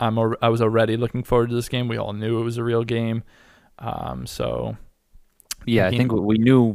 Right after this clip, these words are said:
Speaker 2: that and the title, right? We all knew it was
Speaker 1: Yes,
Speaker 2: Village
Speaker 1: yeah.
Speaker 2: and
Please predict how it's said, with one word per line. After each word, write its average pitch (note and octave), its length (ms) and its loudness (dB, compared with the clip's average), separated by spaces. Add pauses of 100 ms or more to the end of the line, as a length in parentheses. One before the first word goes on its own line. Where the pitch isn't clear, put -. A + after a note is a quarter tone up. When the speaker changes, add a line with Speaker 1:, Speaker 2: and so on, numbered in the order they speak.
Speaker 2:
that G#2+ 340 4
and A#2+ 180 2
the F#2 60 0
title, E2 360 -6
right? G2 220 -4
We F#2+ 80 -6
all F#2 120 -4
knew F2 160 -6
it E2 40 -6
was A#2 80 -4
Speaker 1:
Yes, F#2+ 160 -2
Speaker 2:
Village F2 420 -8
Speaker 1:
yeah. D#2+ 80 -10
Speaker 2:
and E2 120 -12